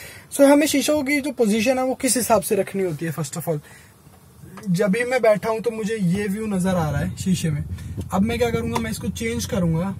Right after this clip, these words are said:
properly जहां पे इसको होना चाहिए। So, this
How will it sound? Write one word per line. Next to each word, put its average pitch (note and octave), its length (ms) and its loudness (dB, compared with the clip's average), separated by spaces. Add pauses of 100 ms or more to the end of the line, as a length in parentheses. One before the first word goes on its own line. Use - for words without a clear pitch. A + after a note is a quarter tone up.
properly F#3 600 0
जहां F3 260 2
पे F#3 120 -4
इसको F3+ 220 -6
होना D#3 340 -2
चाहिए। C#3 360 -6 (1300)
So, F3+ 200 -4 (240)
this D4 160 0